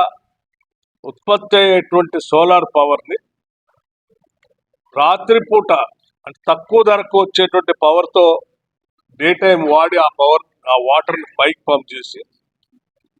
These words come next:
పీక్ అవర్స్లో అదే వాటర్తో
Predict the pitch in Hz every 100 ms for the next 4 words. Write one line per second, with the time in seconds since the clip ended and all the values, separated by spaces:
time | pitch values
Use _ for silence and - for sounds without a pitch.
0 | _ _ 202 269 - 233 226 233 208 220
1 | 220 _ 160 160 208 214 190 185 180 170
2 | 208